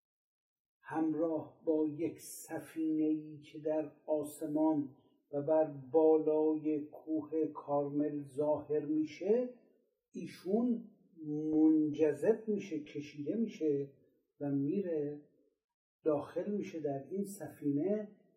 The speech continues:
و مانند برق در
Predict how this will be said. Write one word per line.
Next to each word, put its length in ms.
و 120
مانند 840
برق 720
در 300